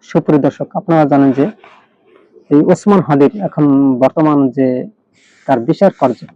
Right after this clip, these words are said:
যদি খুনিদের না ধরা হয়, তাহলে ওসমান হাদির যে কথাগুলো বলে গেছেন যে, "আমি ইনসাফের বাংলাদেশ গড়তে চাই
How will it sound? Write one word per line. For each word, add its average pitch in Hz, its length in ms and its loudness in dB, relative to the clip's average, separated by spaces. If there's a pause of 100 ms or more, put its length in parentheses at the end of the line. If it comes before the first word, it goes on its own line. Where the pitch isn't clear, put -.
(1800)
যদি 160 360 4
খুনিদের 151 480 0
না 131 180 4
ধরা 131 200 2
হয়, 139 300 -4 (360)
তাহলে 147 320 -2 (140)
ওসমান 165 320 0
হাদির 143 440 -2
যে 143 360 2 (320)
কথাগুলো 170 400 2
বলে 156 240 0
গেছেন 165 300 -4
যে, 151 260 2 (680)
"আমি 190 200 4 (300)
ইনসাফের 202 460 2 (1080)
বাংলাদেশ 156 440 0
গড়তে 143 280 -6
চাই - 180 -20